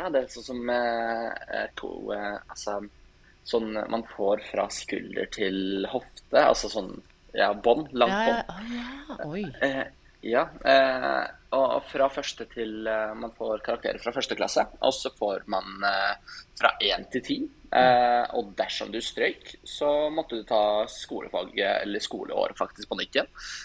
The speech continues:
Speaker 1: Eh, og det er, eh, der var det en no joke. Du må gjenta klassen om og om og om igjen, og jeg kjenner flere som var på samme, altså, Irak hadde nok ikke hørt om,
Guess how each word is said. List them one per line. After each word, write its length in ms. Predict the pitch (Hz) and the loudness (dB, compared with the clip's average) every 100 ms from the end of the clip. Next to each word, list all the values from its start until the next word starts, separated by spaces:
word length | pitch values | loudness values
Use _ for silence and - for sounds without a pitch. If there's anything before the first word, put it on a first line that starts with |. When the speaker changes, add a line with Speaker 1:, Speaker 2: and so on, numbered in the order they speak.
| - - | -6 0
Speaker 1:
Eh, 480 | 127 120 117 113 - | 2 4 4 2 0
og 180 | - 104 | 0 2
det 100 | 113 | 2
er, 420 | - 95 98 98 | 2 0 0 -2
eh, 540 | 95 98 98 98 98 95 | -2 0 2 2 0 -2
der 220 | - - | 0 2
var 120 | 147 | 2
det 120 | 98 | 2
en 340 | 101 101 107 113 - 120 - 117 - - - | -2 -8 -14 -18 -20 -20 -20 -20 -20 -14 -2
no 300 | 113 113 123 | 4 4 6
joke. 480 | 135 - - - - 123 | 2 2 -4 -18 -16 -6
Du 140 | 131 | -2
må 400 | 127 110 98 120 - - | 0 0 0 -2 -6 0
gjenta 920 | 107 98 - 104 101 107 101 104 104 - | 0 0 2 4 6 4 4 4 2 0
klassen 340 | 107 - 110 - | -4 -4 -10 -6
om 180 | 98 156 | -2 0
og 140 | 151 | 2
om 100 | 135 | 4
og 180 | 131 - | 2 0
om 80 | 117 | -4
igjen, 180 | 139 151 | -4 -2
og 440 | 131 131 123 123 120 | 0 2 2 0 -2
jeg 140 | - | -4
kjenner 160 | 104 98 | -4 -6
flere 420 | - 87 - 165 | -2 4 4 4
som 380 | - 104 98 - - - - - | 0 -4 -6 -10 -18 -20 -20 -2
var 220 | 110 107 | 6 6
på 300 | 107 110 - | 6 0 -8
samme, 280 | 117 107 107 - | -4 -2 -2 0
altså, 420 | - - 113 113 - - - - - - | 2 2 2 2 0 -20 -20 -20 -10 2
Irak 320 | 131 131 135 | 6 8 6
hadde 200 | 139 113 | 0 -2
nok 140 | 110 - | -8 -8
ikke 180 | - 117 | -12 -4
hørt 280 | 104 - | -2 -2
om, 120 | 107 | -6